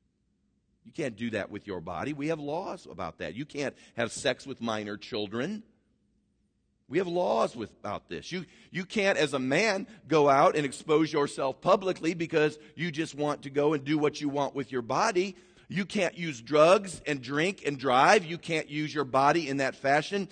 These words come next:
Hey, we regulate. It's amazing how much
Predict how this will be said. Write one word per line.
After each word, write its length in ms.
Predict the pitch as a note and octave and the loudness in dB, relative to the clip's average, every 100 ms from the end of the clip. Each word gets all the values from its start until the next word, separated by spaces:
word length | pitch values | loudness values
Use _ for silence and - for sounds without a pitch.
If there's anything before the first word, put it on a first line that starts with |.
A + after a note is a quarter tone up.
| - - | -14 -2
Hey, 260 | A3 A3+ - - | 6 6 4 -6
we 220 | D#3 B3 | 0 0
regulate. 560 | A#3 F#3 F3 E3+ F#3+ F#3+ | 4 6 6 8 8 8
It's 160 | B3 G#3+ | 4 0
amazing 580 | G3+ A#3 C#4+ A3+ G3+ G3 - | 2 4 6 6 2 2 0
how 220 | G3+ A#3+ | 4 4
much 640 | A3+ B3 E3 E3 - - | 8 6 6 2 -2 -14